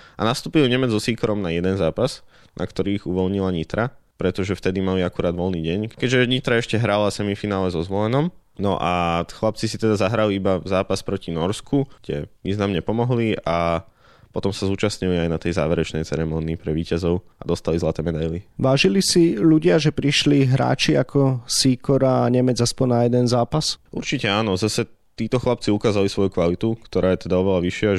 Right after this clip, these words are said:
Speaker 1: že veľmi významne pomohli k tomu víťazstvu v tom zápase. Aj Sýkora a Nemec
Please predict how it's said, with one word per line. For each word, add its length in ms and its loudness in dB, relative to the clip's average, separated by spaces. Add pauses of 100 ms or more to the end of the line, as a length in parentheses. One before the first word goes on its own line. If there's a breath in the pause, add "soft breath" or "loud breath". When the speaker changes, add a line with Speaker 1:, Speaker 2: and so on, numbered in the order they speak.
Speaker 1:
že 80 -2
veľmi 320 0
významne 480 -2
pomohli 400 0
k 80 -10
tomu 160 -2
víťazstvu 480 -4
v 0 -
tom 160 -4
zápase. 560 0 (240)
Aj 160 2
Sýkora 480 0
a 40 0
Nemec 280 0